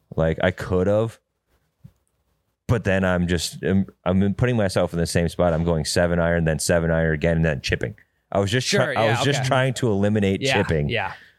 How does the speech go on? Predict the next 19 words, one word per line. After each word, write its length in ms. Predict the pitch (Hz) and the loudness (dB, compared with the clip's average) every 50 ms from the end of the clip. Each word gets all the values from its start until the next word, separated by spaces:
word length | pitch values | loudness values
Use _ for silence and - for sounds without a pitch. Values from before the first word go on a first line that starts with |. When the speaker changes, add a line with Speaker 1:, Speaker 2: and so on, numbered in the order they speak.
| _ _ _ _ _ _ _ _ _ - | _ _ _ _ _ _ _ _ _ -2
Speaker 2:
Um, 480 | 139 139 135 135 127 120 117 110 107 - _ _ _ _ _ _ _ _ _ _ _ _ _ _ _ - - _ _ | 0 0 0 0 -2 -4 -6 -8 -10 -14 _ _ _ _ _ _ _ _ _ _ _ _ _ _ _ -20 -20 _ _
interesting. 560 | 123 123 110 - 107 - - 107 98 92 92 - _ _ _ _ _ _ _ _ _ _ _ _ _ _ _ _ _ _ _ _ _ _ _ _ _ _ _ _ _ _ _ _ _ _ _ - - - _ | -8 -8 -6 -8 -8 -8 -8 -8 -10 -12 -14 -18 _ _ _ _ _ _ _ _ _ _ _ _ _ _ _ _ _ _ _ _ _ _ _ _ _ _ _ _ _ _ _ _ _ _ _ -20 -20 -8 _
Well, 120 | - 147 139 | -2 0 2
I 80 | 147 | 2
think 220 | 139 123 180 196 - | 0 0 0 0 0
you're 80 | 240 202 | 0 0
gonna 160 | 190 180 151 | 2 0 2
be, 220 | 127 143 139 139 | 2 2 2 2
I, 260 | 92 123 139 - 62 - | 2 2 0 0 -2 -4
I, 40 | - _ _ - | -8 _ _ -2
I 100 | 135 139 | -2 0
definitely 360 | 131 180 185 180 - 165 147 | 2 2 0 2 0 -2 0
think 320 | - - 139 131 117 - - | 0 0 -2 -2 -4 -6 -6
it's 180 | - 123 - - | -6 -4 -4 -6
good 280 | - - 131 131 120 110 | -2 0 0 0 0 0
you 80 | 117 110 | -2 -2
played 260 | - - 117 113 110 | 0 -2 -2 0 0
that 180 | 110 98 82 90 | 0 -2 -2 -2
round 520 | 101 98 98 101 95 92 92 87 - - | 0 0 0 0 0 -2 -4 -6 -8 -12